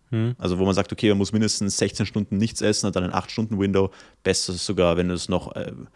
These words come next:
Speaker 2: ein kürzeres Esswindow hast von sieben oder sechs Stunden, also je kürzer das ist, desto besser, weil der Körper dann die Ketogenese beginnt und dann anfängt, Fett pr-, als primären, ähm,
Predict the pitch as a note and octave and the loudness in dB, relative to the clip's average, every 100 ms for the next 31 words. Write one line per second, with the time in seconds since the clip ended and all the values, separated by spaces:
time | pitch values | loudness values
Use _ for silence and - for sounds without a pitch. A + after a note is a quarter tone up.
0 | _ - F#2+ - A2+ - G2+ G2 - G2+ | _ -6 -4 2 2 4 2 2 0 -4
1 | - G2+ F#2+ F#2+ F#2 - A#2 F#2+ F2 G2+ | -2 2 2 2 -2 0 0 2 2 0
2 | - A2 F#2+ F2 E2 - G#2 - F#2+ G#2 | 0 -2 -2 -2 -6 -2 -2 -2 -4 -4
3 | - - - - - F#2 F#2 G2+ - - | -6 -12 -20 -20 -14 -10 0 2 4 4
4 | F#2 F2+ - F#2 G2 F2+ F#2 E2 F2+ G#2 | 6 4 4 4 6 6 2 0 0 -2
5 | F#2 F#2+ G2 A#2+ A2+ G2+ A2+ A2+ - - | 0 2 2 0 0 2 2 2 -2 -4
6 | F2 F2 F#2 G2 F2+ F2 - - G2 - | -2 0 0 0 0 -2 -6 -4 -4 -2
7 | - - - - - F2 - F2+ E2+ E2 | -10 -14 -16 -10 -6 -6 -2 0 0 0
8 | E2+ - - - - _ - - E2 E2 | -4 -8 -20 -20 -20 _ -12 -4 0 0
9 | E2 E2 D#2+ D#2+ | -2 -4 -6 -8